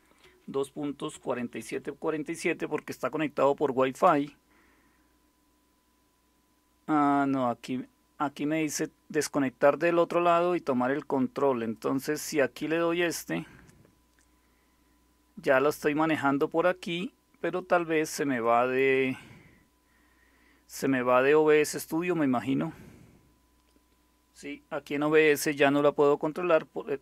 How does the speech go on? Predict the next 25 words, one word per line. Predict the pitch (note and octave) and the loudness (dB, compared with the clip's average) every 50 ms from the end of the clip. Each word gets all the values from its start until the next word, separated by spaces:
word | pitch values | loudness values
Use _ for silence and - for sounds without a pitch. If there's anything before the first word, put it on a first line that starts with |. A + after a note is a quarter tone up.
| _ | _
está | - C#3 - - - C3 B2+ B2+ C3 C#3 | -12 -12 -10 -6 -2 -2 -2 0 -2 -2
en, | C#3 C#3 - - - _ - | -4 -6 -8 -14 -20 _ -6
por | D3+ B2+ | -4 -4
eso | B2+ B2 - D3 | -4 -6 -6 -6
no, | D3+ D#3 D#3 - | -6 -6 -6 -4
no | - D#3+ D3+ D3+ | -2 0 0 0
me | D#3+ E3 | 0 -2
funcionaba | D#3+ - F#3 E3+ D3+ - C#3+ C3 C3 C3 C#3 C#3+ D3+ D#3+ F3 - _ _ _ _ _ _ | -2 -4 -6 -6 -6 -4 -4 -4 -2 -2 -2 -2 -4 -4 -8 -10 _ _ _ _ _ _
en | - D#3+ D3 C#3 | -14 -12 -8 -6
la | C3+ A#2+ | -6 -6
prueba | - C3+ C3+ C#3+ D3+ | -4 -4 -4 -4 -4
anterior, | D#3 - - F3 F3 E3 D#3 D#3+ D#3+ - - _ _ _ _ _ _ _ _ _ _ _ _ _ _ _ _ _ _ _ _ _ _ _ _ _ _ _ _ _ _ _ _ _ _ _ _ _ _ _ _ | -4 -6 -8 -6 -4 -2 -2 -2 -2 -6 -14 _ _ _ _ _ _ _ _ _ _ _ _ _ _ _ _ _ _ _ _ _ _ _ _ _ _ _ _ _ _ _ _ _ _ _ _ _ _ _ _
porque | - - - - - - | -6 -4 -4 -2 -2 2
la | F#3 F#3+ F#3+ | 4 4 4
tengo | F#3+ - E3+ E3 D#3+ D#3+ E3 | 4 2 -2 0 0 0 -2
solamente | D#3 - D#3 D3 D3 D3 D3 C#3+ C#3 C3+ - D3+ | 0 0 0 2 2 2 2 2 0 0 -4 -6
por, | C#3 - D#3 D3 D3 D3 - - - - - - - - - - - - - _ _ | -4 0 0 0 0 0 -2 -8 -16 -20 -20 -20 -20 -20 -20 -20 -20 -20 -20 _ _
por | - - C#3+ | -6 -4 -4
aquí. | E3 D#3+ - - D3 - - - - - - - _ _ _ _ _ _ _ _ _ _ _ _ _ _ _ _ _ _ _ _ _ _ _ _ _ _ _ _ | -4 -4 -6 -8 -8 -8 -10 -14 -18 -20 -20 -20 _ _ _ _ _ _ _ _ _ _ _ _ _ _ _ _ _ _ _ _ _ _ _ _ _ _ _ _
Aquí | - - _ _ C#3+ C3 | -20 -20 _ _ -20 -20
sí | B2+ - - D3+ | -20 -20 -20 -20
se | C3+ - - | -20 -20 -18
mueve. | D#3 E3+ F3 D#3+ C#3+ D3 D3 C#3 _ _ _ _ _ _ _ _ _ _ _ _ _ _ _ _ _ _ _ _ _ _ _ _ _ _ _ _ _ _ - - - - - - - - - - - - - - - - - - - - - - - - _ _ _ - - _ _ | -18 -16 -12 -10 -10 -10 -10 -12 _ _ _ _ _ _ _ _ _ _ _ _ _ _ _ _ _ _ _ _ _ _ _ _ _ _ _ _ _ _ -20 -20 -20 -20 -20 -20 -18 -16 -12 -12 -10 -10 -10 -12 -14 -18 -20 -20 -20 -20 -20 -20 -20 -20 _ _ _ -20 -20 _ _
Pero | - F#3+ A3+ B3+ | 0 0 2 2
bueno, | B3 A3 G#3 G#3+ G#3+ A3+ A#3 - | 2 2 2 2 0 -4 -6 -10